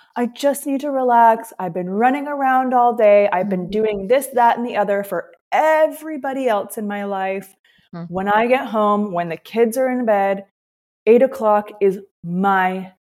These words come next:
Speaker 1: time."
Speaker 2: Mm-hmm.
Speaker 1: Right? And so what happens in that my time?
Speaker 2: Mm-hmm.
Speaker 1: Usually you reach for the easy button, which happens to be a bottle of wine.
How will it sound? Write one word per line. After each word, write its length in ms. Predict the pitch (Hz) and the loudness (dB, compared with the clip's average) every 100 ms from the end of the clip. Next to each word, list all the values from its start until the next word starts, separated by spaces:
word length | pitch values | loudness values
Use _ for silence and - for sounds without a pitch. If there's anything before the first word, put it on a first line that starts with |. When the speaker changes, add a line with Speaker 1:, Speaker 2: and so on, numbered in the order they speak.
| _ | _
Speaker 1:
time." 500 | - 190 151 139 147 _ _ _ _ 233 | -14 -10 -10 -10 -16 _ _ _ _ -18
Speaker 2:
Mm-hmm. 280 | 156 180 190 - _ | -12 -12 -12 -16 _
Speaker 1:
Right? 280 | 190 190 208 208 | -4 -2 -2 -4
And 180 | 196 190 | -6 -2
so 440 | 208 196 190 190 _ - | 0 2 0 -6 _ -14
what 420 | 190 208 320 - | -6 -2 -2 -2
happens 600 | - 233 220 226 214 214 | -6 0 0 0 -6 -6
in 180 | 196 185 | -8 -4
that 240 | 165 156 _ - | -4 -4 _ -10
my 520 | 170 180 175 175 175 _ | -4 -2 -2 -4 -10 _
time? 480 | - 208 165 135 165 - _ _ _ _ _ 196 | -8 -4 -4 -6 -12 -18 _ _ _ _ _ -10
Speaker 2:
Mm-hmm. 140 | 156 | -2
Speaker 1:
Usually 520 | 240 294 240 196 208 - | 0 0 2 2 0 0
you 100 | 208 | -2
reach 280 | 196 220 - | 0 0 -2
for 100 | 220 | 0
the 160 | 202 208 | 0 0
easy 300 | 254 254 214 | -2 -2 -2
button, 400 | 151 - 208 226 - | -2 -2 -6 -10 -10
which 200 | 196 - | -10 -6
happens 360 | 180 170 196 - | -4 -4 -6 -6
to 80 | |
be 200 | 175 165 | -6 -4
a 60 | 185 | -2
bottle 320 | 175 160 190 | 0 0 0
of 80 | 214 | -2
wine. 400 | 262 370 - 185 | -4 -6 -8 -12